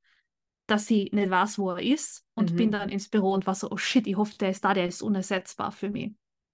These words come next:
Speaker 1: Und ich such das durch und der so, „Was suchst du?“ Ich so, und ich hab schon lachen müssen, weil ich gewusst hab, was er sagen wird.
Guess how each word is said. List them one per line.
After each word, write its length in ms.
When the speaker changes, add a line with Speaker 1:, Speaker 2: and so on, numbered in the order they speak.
Speaker 1:
Und 160
ich 80
such 160
das 180
durch 180
und 140
der 120
so, 120
„Was 200
suchst 260
du?“ 120
Ich 80
so, 160
und 160
ich 80
hab 120
schon 180
lachen 300
müssen, 280
weil 120
ich 60
gewusst 280
hab, 120
was 180
er 80
sagen 280
wird. 200